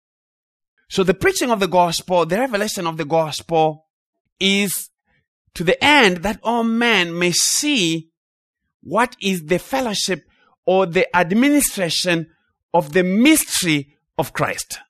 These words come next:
That's a lot of words. A mystery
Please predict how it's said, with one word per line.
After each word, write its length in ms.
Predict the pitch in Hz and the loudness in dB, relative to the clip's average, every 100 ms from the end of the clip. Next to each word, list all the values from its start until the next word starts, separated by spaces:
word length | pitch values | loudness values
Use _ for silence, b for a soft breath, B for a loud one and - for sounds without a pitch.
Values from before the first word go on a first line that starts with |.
| _ _ _ _ _ _ | _ _ _ _ _ _
That's 140 | 139 135 | -12 -8
a 40 | |
lot 300 | 139 156 156 | -2 0 0
of 180 | 131 - | -2 -8
words. 360 | 101 85 - _ _ _ _ _ _ _ _ _ _ _ - | -12 -12 -20 _ _ _ _ _ _ _ _ _ _ _ -2
A 80 | 185 | 0
mystery 760 | 233 320 - - 190 180 175 | 4 2 0 -6 -4 -4 -4